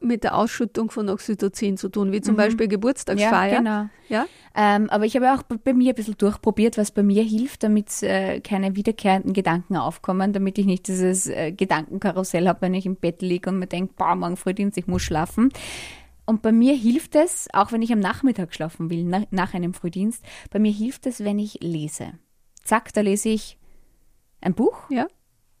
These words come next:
Speaker 2: Nicht die von dir, da schlafe ich nicht ein,
Speaker 1: Ja,
Speaker 2: die sind
Speaker 1: ja.
Speaker 2: so spannend,
Speaker 1: Ja.
Speaker 2: sondern einen Roman zum
Speaker 1: Ja.
Speaker 2: Beispiel. Äh, einen seichten Roman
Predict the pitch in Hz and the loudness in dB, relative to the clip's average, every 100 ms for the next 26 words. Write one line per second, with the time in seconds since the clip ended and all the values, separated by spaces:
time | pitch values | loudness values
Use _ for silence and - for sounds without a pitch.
0 | - 226 - 220 214 196 180 196 294 226 | -2 -2 0 -2 -2 -2 0 2 2 2
1 | 175 175 190 220 269 254 254 233 240 208 | -2 -2 -2 -2 0 2 4 2 0 -2
2 | - 180 233 269 226 220 - - 214 233 | -2 0 2 2 2 0 -4 -4 0 4
3 | 254 247 185 240 359 269 220 226 254 240 | 4 4 4 4 2 2 2 2 2 2
4 | 277 - - - - - - 220 247 - | 0 0 -8 -20 -10 -6 -2 0 2 2
5 | 349 - 370 302 226 165 | 2 0 2 4 4 2